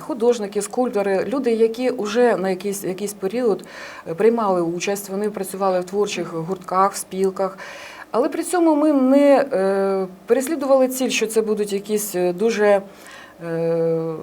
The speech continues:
ну, скажімо, метри скульптури і цього мистецтва. Ми б також, е, м, хотіли б, щоб приймали в цьому участь і молодь. Так як у молоді сьогодні зовсім інший погляд, і вони можуть висловити свої почуття, свої емоції,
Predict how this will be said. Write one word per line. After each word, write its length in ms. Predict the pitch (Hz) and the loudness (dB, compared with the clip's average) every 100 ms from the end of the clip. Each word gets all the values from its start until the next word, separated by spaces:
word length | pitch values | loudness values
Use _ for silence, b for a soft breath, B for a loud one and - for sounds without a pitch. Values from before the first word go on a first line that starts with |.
| - - - | -12 -14 -10
ну, 420 | 208 196 180 165 | -6 -4 -4 -6
скажімо, 560 | 165 196 196 190 180 175 | -6 -2 0 -2 -4 0
метри 580 | 208 196 180 175 165 156 | 2 2 -2 -2 -2 -4
скульптури 840 | - 180 175 226 214 180 170 170 | -6 -8 -2 2 2 2 0 0
і 160 | 175 165 | -2 -4
цього 240 | 180 190 | -4 -2
мистецтва. 720 | 185 185 208 185 - 160 143 B B B - | -4 0 0 0 -2 -6 -6 B B B -6
Ми 180 | 196 294 | -2 -2
б 100 | - | 2
також, 380 | 285 277 262 | 2 2 0
е, 280 | 220 208 196 196 - - - - - - | 0 0 0 -6 -20 -20 -20 -20 -20 -14
м, 320 | 135 160 147 - | -12 -10 -10 -6
хотіли 360 | 233 262 302 | -6 -4 -6
б, 40 | 269 | -4
щоб 160 | 233 | -4
приймали 380 | 214 208 196 185 | -4 -4 -2 -4
в 60 | 180 | -4
цьому 300 | 190 185 190 | -6 -6 -6
участь 340 | 220 240 233 | -4 -4 -4
і 80 | 240 | -8
молодь. 440 | 208 147 117 - - - - - - | -6 -6 -8 -12 -20 -20 -20 -8 -6
Так 160 | 190 | -6
як 140 | 180 196 | -8 -6
у 40 | |
молоді 360 | 220 233 226 226 | -4 -4 -4 -4
сьогодні 440 | 226 214 214 202 | -4 -4 -4 -4
зовсім 420 | 196 226 - 196 - | -2 -4 -4 -8 -6
інший 280 | 220 220 180 | -8 -6 -6
погляд, 420 | 165 170 185 220 208 | -6 -8 -6 -6 -6
і 40 | |
вони 240 | 180 175 | -8 -6
можуть 300 | 170 170 196 190 B B - | -6 -4 -6 -8 B B -4
висловити 440 | 180 202 190 180 175 | -4 -2 -4 -6 -10
свої 260 | 170 175 | -6 -6
почуття, 480 | 170 165 170 170 185 | -6 -8 -8 -2 -4
свої 280 | 190 180 165 | -4 -8 -6
емоції, 560 | 160 156 165 185 190 | -4 -4 -6 -4 -6